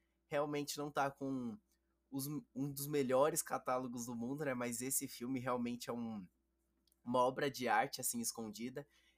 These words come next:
E um filme bem diferente, assim, do, do padrão hollywoodiano, né?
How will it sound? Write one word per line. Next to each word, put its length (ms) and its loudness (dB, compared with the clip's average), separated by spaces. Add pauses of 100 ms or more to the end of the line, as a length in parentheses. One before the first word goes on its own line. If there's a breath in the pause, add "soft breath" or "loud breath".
E 100 -2
um 80 0
filme 300 -4
bem 520 -2
diferente, 680 -2
assim, 240 -2
do, 460 -4
do 100 -10
padrão 420 2
hollywoodiano, 840 -2
né? 160 -4